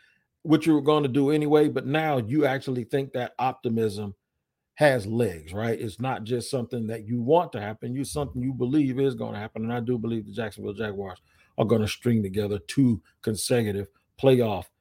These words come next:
um, uh, seasons, a-, and it's gonna get rid of that, that thought that maybe we haven't arrived, that little bit of doubt that might be sitting in the back of your mind, it's gotta still be there.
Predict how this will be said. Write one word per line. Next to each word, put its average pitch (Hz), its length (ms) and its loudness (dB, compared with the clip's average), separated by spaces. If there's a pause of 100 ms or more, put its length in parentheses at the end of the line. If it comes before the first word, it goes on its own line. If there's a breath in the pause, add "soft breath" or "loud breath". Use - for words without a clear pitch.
(240)
um, 95 560 -6 (400)
uh, 117 180 -8
seasons, 117 640 2 (340)
a-, 117 220 -2
and 117 100 2
it's 117 120 -2
gonna 131 240 4
get 120 320 2
rid 143 200 12
of 135 160 8
that, 123 320 2 (720 soft breath)
that 123 280 2
thought 160 280 10
that 117 120 -2
maybe 139 280 4
we 135 160 4
haven't 131 280 4
arrived, 131 540 2
that 120 140 2
little 135 200 4
bit 135 120 8
of 120 140 0
doubt 127 240 4
that 123 140 0
might 127 220 -2
be 123 100 -4
sitting 120 280 -2
in 123 60 0
the 120 60 -2
back 117 240 -4
of 120 80 -4
your 117 120 -2
mind, 120 340 -4
it's 120 80 -8
gotta 113 260 -4
still 110 320 -8
be 95 180 -14
there. 101 300 -8